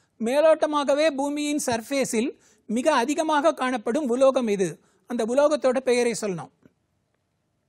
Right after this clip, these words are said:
விடை தெரிந்தவர்கள் உடனடியாக எங்களை அணுகலாம். Name that metal which is maximum found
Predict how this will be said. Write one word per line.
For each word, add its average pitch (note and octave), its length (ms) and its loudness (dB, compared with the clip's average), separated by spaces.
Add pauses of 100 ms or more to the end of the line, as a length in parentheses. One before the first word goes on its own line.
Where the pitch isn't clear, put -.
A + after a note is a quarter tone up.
(2000)
விடை B3+ 280 0
தெரிந்தவர்கள் C4 540 0
உடனடியாக B3 600 -2
எங்களை A3 300 -2
அணுகலாம். A3 460 -2 (380)
Name D4+ 300 -2
that C4+ 160 -2
metal A3 320 -2 (720)
which B3+ 120 -8
is B3+ 120 -2
maximum D#4 600 -4
found A3+ 300 -2